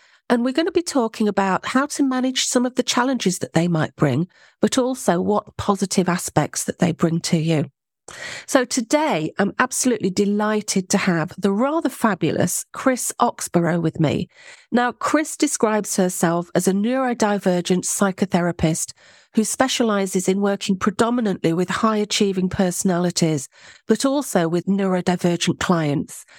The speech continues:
and those navigating the menopause and, you know, sometimes all three. She supports clients to discover their authentic sense of themselves and how their needs can be met with more compassion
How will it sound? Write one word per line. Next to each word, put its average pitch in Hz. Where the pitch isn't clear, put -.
and 180
those 190
navigating 180
the 175
menopause 170
and, 175
you 190
know, 143
sometimes 180
all 175
three. -
She 247
supports -
clients 185
to 196
discover 202
their 190
authentic 220
sense 185
of 175
themselves 175
and 185
how 220
their 196
needs 185
can 180
be 175
met 170
with 185
more 208
compassion 185